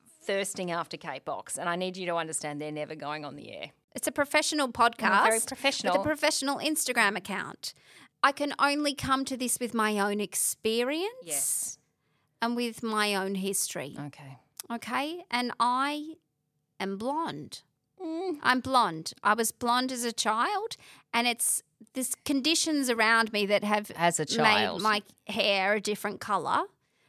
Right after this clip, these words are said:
Speaker 2: But I'm blonde,
Speaker 1: You mean
Speaker 2: and I
Speaker 1: you
Speaker 2: have
Speaker 1: aged
Speaker 2: always,
Speaker 1: out of being
Speaker 2: I
Speaker 1: a, a
Speaker 2: identify,
Speaker 1: blonde toddler?
Speaker 2: I identify
Speaker 1: I was blonde as a
Speaker 2: as
Speaker 1: toddler
Speaker 2: blonde.
Speaker 1: too, mate.
Speaker 2: I identify as blonde. Okay? It's not just about what my hair looks like. It's who I am in,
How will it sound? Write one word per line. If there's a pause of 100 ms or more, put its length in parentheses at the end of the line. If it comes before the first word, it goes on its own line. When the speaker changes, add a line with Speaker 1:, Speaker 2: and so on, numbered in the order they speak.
(140)
Speaker 2:
But
I'm
blonde,
Speaker 1:
You
mean
Speaker 2:
and
I
Speaker 1:
you
Speaker 2:
have
Speaker 1:
aged
Speaker 2:
always,
Speaker 1:
out
of
being
Speaker 2:
I
Speaker 1:
a,
a
Speaker 2:
identify,
Speaker 1:
blonde (180)
toddler? (180)
Speaker 2:
I
identify
Speaker 1:
I
was
blonde
as
a
Speaker 2:
as
Speaker 1:
toddler
Speaker 2:
blonde.
Speaker 1:
too,
mate. (180)
Speaker 2:
I
identify
as
blonde. (720)
Okay? (220)
It's
not
just
about
what
my
hair
looks
like.
It's
who
I
am
in,